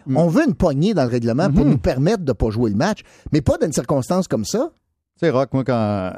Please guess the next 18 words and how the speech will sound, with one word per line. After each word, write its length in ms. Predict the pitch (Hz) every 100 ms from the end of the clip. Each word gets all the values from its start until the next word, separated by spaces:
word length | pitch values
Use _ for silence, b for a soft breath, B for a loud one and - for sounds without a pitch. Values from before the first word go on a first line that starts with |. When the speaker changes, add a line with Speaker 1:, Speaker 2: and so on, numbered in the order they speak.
| - 110
Speaker 1:
euh, 320 | 101 107 113
j'ai 180 | 107 110
sorti 240 | - 123 -
cette 180 | 160 139
nouvelle-là 280 | 123 123
très 220 | 143 135 135
tôt 160 | 160
ce 180 | - -
matin, 400 | 117 - 135 143 -
j'ai 340 | 107 107 113
vu 140 | 104 131
beaucoup 280 | 151 - 151
de 80 |
réactions 440 | 117 123 98 - 143
sur 140 | -
notre 280 | 110 101 101
page 440 | 104 113 110 95 95
Facebook. 600 | - 120 101 110 160